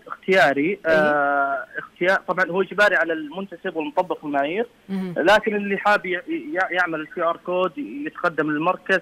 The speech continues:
Speaker 1: بحيث أن نعمل على الإجراءات اللازمة من خلال تطبيق
Speaker 2: والله يا
Speaker 1: المعايير.
Speaker 2: أستاذ ناصر، إذا هو محافظ على الجودة، خصوصًا أن هي رمز من رموز المملكة،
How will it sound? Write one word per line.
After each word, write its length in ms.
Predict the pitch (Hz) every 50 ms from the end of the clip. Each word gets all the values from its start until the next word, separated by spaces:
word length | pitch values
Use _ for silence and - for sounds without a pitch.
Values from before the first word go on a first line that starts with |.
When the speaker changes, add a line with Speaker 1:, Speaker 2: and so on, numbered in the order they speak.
| -
Speaker 1:
بحيث 260 | - - 175 170 - 175
أن 180 | 160 165 165
نعمل 300 | 180 175 160 151 147 143
على 160 | 139 143 143
الإجراءات 720 | 139 135 135 135 135 131 - 151 - 156 156 165 165 - -
اللازمة 560 | 147 147 160 165 165 165 165 165 165 165 160
من 220 | 156 151 147 147
خلال 280 | - - 160 165 151 -
تطبيق 200 | - - 214 247
Speaker 2:
والله 160 | 339 330 349
يا 100 | 320 302
Speaker 1:
المعايير. 0 |
Speaker 2:
أستاذ 360 | 302 254 - 320 285 277 233
ناصر، 380 | 277 311 330 330 - - 254 240
إذا 220 | - - 240 254
هو 240 | 254 247 285 294 285
محافظ 460 | 254 240 - 269 277 277 - 254 233
على 220 | 226 196 226 226 226
الجودة، 380 | 220 202 220 254 262 233 226
خصوصًا 400 | 214 - 226 202 269 269 - 269
أن 120 | 247 226 220
هي 240 | 220 226 240 240 240
رمز 240 | 285 294 269 233
من 60 | 220 226
رموز 320 | 226 240 247 277 285 254
المملكة، 560 | 262 262 330 381 311 208 185 180 - 156 139